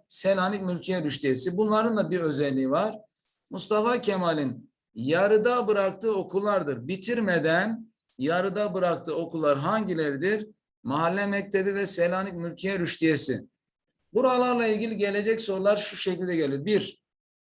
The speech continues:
Mustafa Kemal'in okuduğu okulları sıralı olarak,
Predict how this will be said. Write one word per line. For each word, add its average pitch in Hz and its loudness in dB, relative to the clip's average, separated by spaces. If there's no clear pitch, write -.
Mustafa 220 0
Kemal'in 208 0
okuduğu 190 -4
okulları 180 -2
sıralı 175 -2
olarak, 170 -4